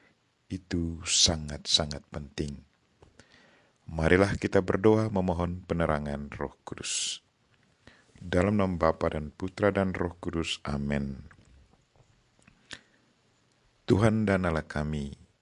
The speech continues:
puji dan syukur kami haturkan kepadamu karena Engkau selalu berinisiatif menyelamatkan kami. Tapi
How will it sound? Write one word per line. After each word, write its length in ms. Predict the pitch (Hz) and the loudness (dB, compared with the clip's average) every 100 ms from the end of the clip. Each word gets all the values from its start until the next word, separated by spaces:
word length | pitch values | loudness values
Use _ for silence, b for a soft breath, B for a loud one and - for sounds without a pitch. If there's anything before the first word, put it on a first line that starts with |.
| _ _ _ _ _ _ | _ _ _ _ _ _
puji 240 | 98 95 | 0 4
dan 160 | 87 82 | 6 6
syukur 480 | - 110 127 127 131 | 4 0 4 4 6
kami 240 | 127 117 | 4 2
haturkan 560 | 117 117 104 - 90 - | 2 2 0 0 -2 -2
kepadamu 560 | 78 78 80 80 95 | -2 0 0 0 -2
karena 400 | - 76 76 76 - | -2 -4 -2 -4 -4
Engkau 480 | 92 98 98 101 101 | -4 -4 0 2 2
selalu 400 | - 87 87 87 101 | -2 0 2 0 -2
berinisiatif 960 | - - 82 76 78 73 76 110 113 - - b b b | -4 -2 -4 -4 -2 0 0 0 -2 -6 -20 b b b
menyelamatkan 880 | - 98 95 82 78 76 - 73 73 | -6 -2 0 2 0 -2 -4 -6 -2
kami. 400 | 78 76 80 73 - _ _ _ _ - b b b b b b _ | -2 0 -2 -6 -12 _ _ _ _ -20 b b b b b b _
Tapi 240 | 87 87 | -4 -4